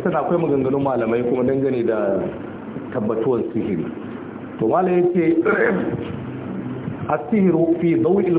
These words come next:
Qur'ani was sunnah." Sihiri dangane da hasken Al-Qur'ani da hadisi. Al-adillatu ala wujudil jinni wash shayatin. Dalilai da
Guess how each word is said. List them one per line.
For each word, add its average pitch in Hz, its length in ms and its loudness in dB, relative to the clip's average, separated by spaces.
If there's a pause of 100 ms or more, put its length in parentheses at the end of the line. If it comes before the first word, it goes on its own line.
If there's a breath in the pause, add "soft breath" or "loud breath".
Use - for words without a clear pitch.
Qur'ani 147 480 2
was 131 240 2
sunnah." 123 400 0 (1500)
Sihiri 190 400 4
dangane 190 480 4
da 147 80 2
hasken 175 400 -2
Al-Qur'ani 147 800 0 (180)
da 117 140 -2
hadisi. 110 400 -2 (1400)
Al-adillatu 156 720 2
ala 151 160 4
wujudil 139 560 2
jinni 185 340 4
wash 139 300 4
shayatin. 110 400 0 (320)
Dalilai 151 640 4 (1200)
da 147 40 2